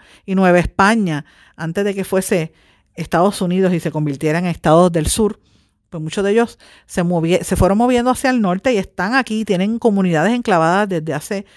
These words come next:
cientos de años. Así que fue interesante esa conversación. Luego de eso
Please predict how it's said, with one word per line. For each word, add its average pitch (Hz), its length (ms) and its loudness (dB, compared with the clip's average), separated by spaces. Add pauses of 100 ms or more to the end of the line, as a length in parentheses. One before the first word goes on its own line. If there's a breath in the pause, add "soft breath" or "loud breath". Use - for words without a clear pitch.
(420 soft breath)
cientos 220 540 2
de 156 140 0
años. 143 420 -2
Así 135 240 -8
que 165 280 -4 (220 soft breath)
fue 196 160 2
interesante 202 680 0 (260 soft breath)
esa 190 220 -4
conversación. 185 760 -2 (580 loud breath)
Luego 202 360 4
de 202 200 0
eso 294 320 -8